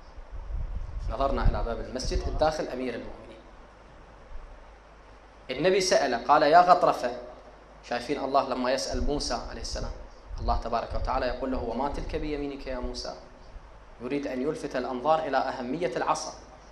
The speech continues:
رسول الله يقول له: "لماذا تخاف من علي بن أبي طالب عليه السلام؟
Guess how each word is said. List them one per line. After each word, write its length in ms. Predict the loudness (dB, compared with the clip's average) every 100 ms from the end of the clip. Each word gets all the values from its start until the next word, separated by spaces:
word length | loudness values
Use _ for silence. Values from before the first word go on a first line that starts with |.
| -18 -18 -12 -8
رسول 280 | -6 -2
الله 220 | 2 4 2
يقول 320 | 0 0 0
له: 280 | 0 -4 -8 -12 -16 -20 -20 -20 -20 -16 -16 -16 -20 -20 -20 -20 -20 -20 -20 -20 -16 -10 -6 -4 -2 6 8
"لماذا 420 | 8 6 6 6
تخاف 440 | 6 6 6 6
من 160 | 2 2
علي 280 | 2 0 -2
بن 160 | -2
أبي 200 | -4 -2
طالب 300 | 0 0 0
عليه 160 | -6 -8
السلام؟ 320 | -8 -10 -10